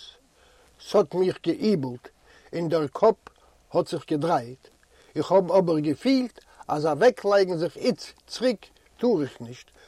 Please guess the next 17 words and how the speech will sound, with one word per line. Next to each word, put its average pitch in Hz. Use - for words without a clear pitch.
און 175
אז 175
איך 240
וויל 220
זיך 156
ווידער 247
אוועקלייגן, 160
זיך 151
וויל 226
איך 220
שוין 208
אין 185
גאנצן 233
נישט 226
קענען 208
מער 180
אויפשטיין. 123